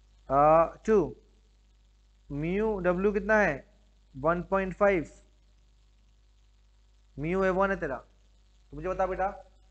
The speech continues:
ये देख म्यू जी minus म्यू ए के बीच कितने का difference है? वन का difference है, वन का difference आ गया।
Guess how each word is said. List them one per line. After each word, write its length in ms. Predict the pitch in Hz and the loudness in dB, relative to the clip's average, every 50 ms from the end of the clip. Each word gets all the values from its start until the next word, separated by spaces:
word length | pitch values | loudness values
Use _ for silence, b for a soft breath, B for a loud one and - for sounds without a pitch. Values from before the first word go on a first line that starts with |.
| _ _ _ _ - | _ _ _ _ -8
ये 60 | 143 160 | -6 -4
देख 280 | 180 151 - - - - _ _ - | -4 -4 -6 -8 -16 -20 _ _ -8
म्यू 220 | 156 180 196 202 202 | -4 -2 -2 -2 -2
जी 460 | 175 208 226 233 240 226 214 202 - - - - - - - | -2 -2 -4 -4 -4 -4 -6 -10 -14 -20 -20 -20 -20 -10 -2
minus 560 | 147 165 185 190 190 202 214 208 - - - - - - | 0 2 2 2 2 2 0 0 -2 -8 -16 -18 -12 -8
म्यू 280 | 165 185 202 202 196 | -4 -2 -2 0 2
ए 60 | 202 185 | 0 0
के 60 | 185 | 0
बीच 140 | 185 196 190 | -2 -4 -4
कितने 200 | 208 180 190 202 | -4 -4 -2 -2
का 60 | 208 | 0
difference 340 | 202 202 202 208 202 185 196 | 0 0 0 -2 -2 0 -2
है? 60 | 180 | 0
वन 160 | 165 170 170 | 0 0 -2
का 80 | 170 180 | 0 -2
difference 340 | 170 151 151 147 139 131 | -2 -2 -4 -4 -4 -2
है, 100 | 135 131 | -2 -2
वन 180 | 127 135 151 156 | 0 0 -2 0
का 80 | 156 165 | 0 -2
difference 280 | 160 147 160 151 143 | -2 0 -2 -2 -2
आ 60 | 135 | -2
गया। 220 | 120 117 120 117 | -2 -2 -4 -8